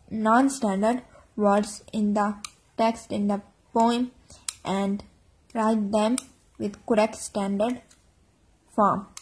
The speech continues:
ठीक है, मीन्स हमने क्या करना है कि नॉन स्टैंडर्ड वर्ड्स को पोएम में से, टेक्स्ट में से ढूंढना है और उसको करेक्ट स्टैंडर्ड फॉर्म में with meanings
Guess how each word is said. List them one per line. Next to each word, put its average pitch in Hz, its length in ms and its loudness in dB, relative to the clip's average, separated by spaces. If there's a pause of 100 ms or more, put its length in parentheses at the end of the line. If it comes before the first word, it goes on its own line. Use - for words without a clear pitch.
(300)
ठीक 254 160 -4
है, 277 200 0
मीन्स 254 240 4
हमने 240 220 0
क्या 247 180 0
करना 226 280 -2
है 240 100 0
कि 247 120 -2
नॉन 220 420 0
स्टैंडर्ड 220 460 -2
वर्ड्स 214 300 -2
को 240 180 -2 (120)
पोएम 208 220 0
में 214 160 -2
से, - 120 -8
टेक्स्ट 202 300 -10
में 220 80 -4
से 214 140 -8
ढूंढना 214 420 -4
है 302 80 0
और - 560 -10
उसको 240 220 -4
करेक्ट 233 520 -2 (880)
स्टैंडर्ड 240 420 2
फॉर्म 202 300 -2
में 247 320 0 (360)
with 220 200 0
meanings 208 460 2